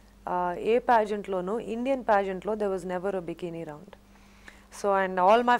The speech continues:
family is going to sit and see the so-, show. So, I'm, I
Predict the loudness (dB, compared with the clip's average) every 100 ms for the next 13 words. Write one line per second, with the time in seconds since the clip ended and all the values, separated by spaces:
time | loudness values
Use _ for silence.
0 | 2 2 2 0 2 0 0 -2 0 0
1 | -2 -2 -2 0 0 0 0 0 -2 2
2 | 4 2 -2 -4 0 2 4 2 -2 -4
3 | -2